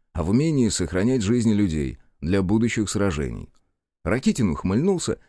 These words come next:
похлопывая себя по шрамам на плече. «Может и так, Прохор Игнатьевич», — согласился он неожиданно. «Да только драку не всегда можно отложить.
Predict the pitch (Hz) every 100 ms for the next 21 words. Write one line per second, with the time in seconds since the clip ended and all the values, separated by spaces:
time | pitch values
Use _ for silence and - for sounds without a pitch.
0 | - 98 - 147 110 87 80 - 92 120
1 | 80 - 90 92 90 87 80 80 - 58
2 | - _ _ _ _ _ _ - 180 196
3 | 156 170 175 170 139 127 131 - 120 107
4 | 131 120 104 82 - - - - 110 85
5 | - 95 92 85 85 85 76 80 62 55
6 | - _ _ - 120 160 220 208 180 202
7 | 190 147 139 131 143 139 165 165 135 104
8 | 107 98 98 85 76 -